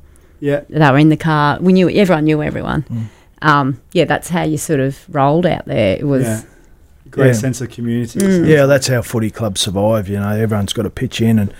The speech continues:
Speaker 3: when you're a coach of a country rugby league club, you're more than just a coach. You've, you've got to be organising the raffles and you've got to participate and you've got to organise other club activities which help the club raise a few dollars. So, um, I never forget that now in the job that I'm in,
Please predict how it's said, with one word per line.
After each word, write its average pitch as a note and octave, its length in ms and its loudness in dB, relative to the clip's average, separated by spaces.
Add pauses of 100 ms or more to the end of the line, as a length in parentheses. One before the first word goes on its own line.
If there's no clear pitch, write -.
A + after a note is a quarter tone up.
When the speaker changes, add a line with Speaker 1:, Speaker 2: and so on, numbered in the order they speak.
(300)
Speaker 3:
when D#3 200 4
you're D#3+ 120 4
a B2+ 40 0
coach B2+ 360 0
of A#2 120 0
a G#2 100 -2 (420)
country A2+ 300 0
rugby A2 280 0
league A2+ 220 0
club, G#2+ 260 -6
you're G#2+ 120 2
more A#2+ 160 4
than G2+ 100 0
just F#2+ 220 -6
a - 40 -12
coach. G#2 380 -4
You've, G2+ 140 -6 (140)
you've A2 180 -4
got A2 140 -2
to G#2 80 0
be G#2+ 180 0
organising A2 580 0
the G2 80 -2
raffles G#2+ 480 -2
and G#2 100 0
you've G2+ 60 0
got G#2+ 100 0
to G#2 40 -2
participate A2 800 -2
and G2 220 -8 (540)
you've B2 120 -2
got B2+ 60 2
to C3 60 4
organise B2+ 400 4
other B2 200 2
club A#2+ 300 -2 (160)
activities A#2+ 600 0
which A2+ 180 -4
help B2+ 180 0
the - 80 -12
club A#2 360 0 (220)
raise B2 320 2
a G#2+ 40 -2
few B2 200 0
dollars. C3 400 2
So, A#2 400 0 (100)
um, A#2 480 0 (540)
I C3 80 4
never D#3 220 4
forget C3 360 2
that B2 220 -4
now B2 320 2
in A2+ 80 0
the A2 100 -2
job A2+ 260 0
that A2+ 120 2
I'm A2 100 2
in, A2+ 380 2